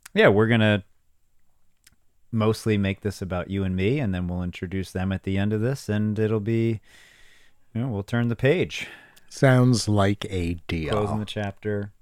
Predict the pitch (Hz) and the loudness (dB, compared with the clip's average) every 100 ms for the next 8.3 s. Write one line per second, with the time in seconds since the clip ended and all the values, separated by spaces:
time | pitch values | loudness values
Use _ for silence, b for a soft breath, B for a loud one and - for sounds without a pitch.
0 | - - 135 139 127 120 - 147 139 139 | -8 0 2 4 2 2 0 2 4 6
1 | 135 _ b b b b - - 113 - | 4 _ b b b b -16 -12 -12 -8
2 | 127 165 180 147 - 123 135 - 151 92 | -10 -8 -10 -10 -8 -8 -6 -6 -4 -4
3 | 95 92 85 - - 73 - _ b b | -4 -4 -8 -10 -14 -14 -16 _ b b
4 | b _ 98 87 80 - 69 95 139 98 | b _ -14 -14 -16 -20 -16 -4 -2 0
5 | 82 95 87 76 85 95 139 123 135 170 | -2 -4 -4 -8 -6 0 0 2 6 6
6 | 127 - 80 69 - - 104 78 85 - | 6 2 -8 -10 -10 -6 -6 -6 -14 -12
7 | 104 95 90 87 92 92 87 - 73 - | -8 -8 -8 -8 -8 -8 -8 -10 -16 -16
8 | - 104 78 | -10 -8 -8